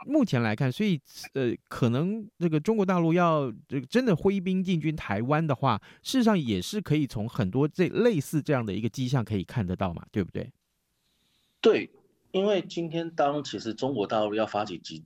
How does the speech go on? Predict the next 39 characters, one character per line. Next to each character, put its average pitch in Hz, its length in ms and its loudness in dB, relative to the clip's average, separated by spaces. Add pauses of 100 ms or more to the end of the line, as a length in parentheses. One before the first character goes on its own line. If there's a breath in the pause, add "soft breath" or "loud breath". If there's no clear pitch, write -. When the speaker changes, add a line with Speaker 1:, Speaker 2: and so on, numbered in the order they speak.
(120)
Speaker 2:
发 127 120 0
起 123 160 -6
集 - 160 -14
结 87 160 -4
的 82 80 -2
时 90 80 -6
候， 92 140 -2 (340 loud breath)
首 98 140 0
先 120 100 2
他 151 120 0
一 127 40 0
定 127 40 0
要 127 120 0
把 76 140 -2 (100)
大 104 200 2
量 101 200 -2
的 82 80 -6
这 85 140 -12
些， 90 400 -8 (220)
呃， 80 260 -8
士 123 260 -8
兵、 107 400 -4 (120)
车 107 260 -2
辆、 104 340 -2 (360)
弹 95 240 0
药 92 280 -4 (280)
集 - 120 -14
结 101 160 -6
到 107 200 0
攻 107 180 -6
击 95 140 -12
发 95 160 -4
起 95 100 -12
点 78 140 -14
的 71 80 -20
港 73 200 -6
口。 78 300 -4 (880)
那 147 120 4
Speaker 1:
嗯。 98 120 -4